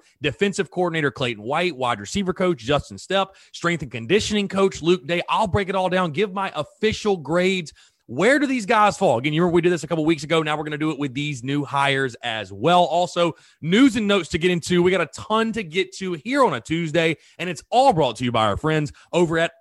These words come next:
Upstate Movers Group. Guys, Upstate Movers Group, superior moving service. They bring care and attention other companies can't offer because they're just too busy maintaining trucks and profiting off of them instead of focusing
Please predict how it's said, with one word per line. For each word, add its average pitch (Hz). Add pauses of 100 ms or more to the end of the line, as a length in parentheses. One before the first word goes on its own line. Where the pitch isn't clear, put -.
Upstate 131
Movers 98
Group. 87
Guys, 143
Upstate 170
Movers 165
Group, 156 (100)
superior 247
moving 113
service. 160 (240)
They 170
bring 170
care 277
and 285
attention 160
other 131
companies 113
can't 107
offer 160
because 156
they're 196
just 339
too 254
busy 139
maintaining 135
trucks 135
and 117
profiting 190
off 113
of 110
them 120 (220)
instead 165
of 160
focusing 170